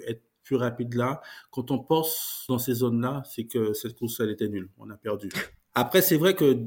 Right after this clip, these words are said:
l'instinct animal du sprinter, euh, dès qu'il rentre, euh, au départ du cent mètres, euh, il a que son couloir, hein. Moi, j'avais un geste que je devais faire, euh, dans ma tête. Dès que j'entendais le coup de feu, je devais faire comme si je donnais un coup de poing, euh,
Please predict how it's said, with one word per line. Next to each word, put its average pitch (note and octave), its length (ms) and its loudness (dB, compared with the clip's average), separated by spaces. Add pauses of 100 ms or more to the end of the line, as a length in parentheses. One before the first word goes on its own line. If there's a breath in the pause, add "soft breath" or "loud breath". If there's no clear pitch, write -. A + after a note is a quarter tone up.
(200)
l'instinct D3 560 6
animal E3 500 4
du B2+ 140 -2
sprinter, C#3 600 0
euh, A#2 120 2
dès A#2+ 180 2
qu'il C#3 180 -2
rentre, C#3 300 0
euh, A2 60 2 (100)
au A2+ 60 -4
départ A#2 280 2
du A2 100 -2
cent A#2 140 -2
mètres, B2 300 0
euh, G2 640 -2 (140)
il A2 160 0
a A2+ 60 6
que A#2 120 0
son A#2 200 -2
couloir, B2 320 0
hein. G#2 160 -6
Moi, A#2 140 4
j'avais A#2 220 4
un B2 120 6
geste B2+ 340 2
que A2+ 80 2
je G#2+ 80 -4
devais A2 240 2
faire, B2+ 420 0
euh, G2+ 200 0
dans G#2+ 160 -4
ma G#2 160 -4
tête. - 400 -4
Dès A#2 80 0
que A2+ 80 -6
j'entendais A#2+ 420 -2
le A2 80 -6
coup A#2 160 -12
de - 80 -16
feu, C#3 300 -4 (160)
je A#2 120 -8
devais A2 60 -2
faire B2+ 180 -2
comme A#2 140 0
si A#2+ 120 -6
je A2+ 100 -6
donnais A#2+ 180 2
un A#2 60 0
coup A#2+ 140 -10
de - 40 -12
poing, B2+ 400 -2
euh, G#2 480 -2